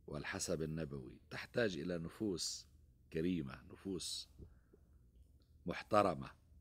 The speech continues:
متواضعة لهم عليهم السلام، مش هيك؟ الله تعالى يقول: "محمد رسول الله".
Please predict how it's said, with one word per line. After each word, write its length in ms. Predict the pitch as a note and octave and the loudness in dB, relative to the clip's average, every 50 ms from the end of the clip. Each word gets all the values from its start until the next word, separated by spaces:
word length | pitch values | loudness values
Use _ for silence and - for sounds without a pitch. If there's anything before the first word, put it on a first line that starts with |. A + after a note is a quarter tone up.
| - - - | -20 -18 -12
متواضعة 800 | - D#2 - - D#2+ F2 F#2 F#2+ F#2+ F#2 F2 C#2+ C2+ A1+ B1+ C#2+ | -12 -10 -4 0 4 6 6 8 8 6 4 2 -2 -4 -4 -4
لهم 320 | D2 D#2+ D2+ C#2 D2+ B1+ A#1+ | -2 -4 -4 -4 -6 -8 -8
عليهم 400 | C2 C#2 C#2 C2+ - - B1 B1+ | -8 -6 -6 -6 -6 -8 -8 -6
السلام، 380 | - - - - A#1+ A#1 A1+ | -4 -4 -4 -6 -10 -12 -12
مش 180 | B1+ - - - | -12 -12 -10 -8
هيك؟ 380 | C#2+ D2 D#2 - - - - - - - - - - - - - - - - - - | -6 -6 -6 -6 -8 -12 -20 -20 -20 -20 -20 -20 -20 -20 -20 -20 -20 -20 -8 4 6
الله 200 | B2+ B2+ A#2 G#2 | 8 8 8 8
تعالى 380 | - - G2 G2 G#2+ G#2+ G#2+ G2+ | 8 6 4 6 8 8 8 6
يقول: 340 | G2 F#2 - - G#2 G2+ | 4 4 6 4 4 6
"محمد 480 | G2+ G#2 - - B2+ C3+ C3 B2+ B2 A#2+ | 4 0 0 0 0 2 2 2 2 2
رسول 380 | A2 G#2 - - C3+ A#2 G#2 G2 | 2 0 2 2 2 4 4 4
الله". 300 | F#2 F2+ E2+ D#2+ C#2 | 2 2 0 -4 -4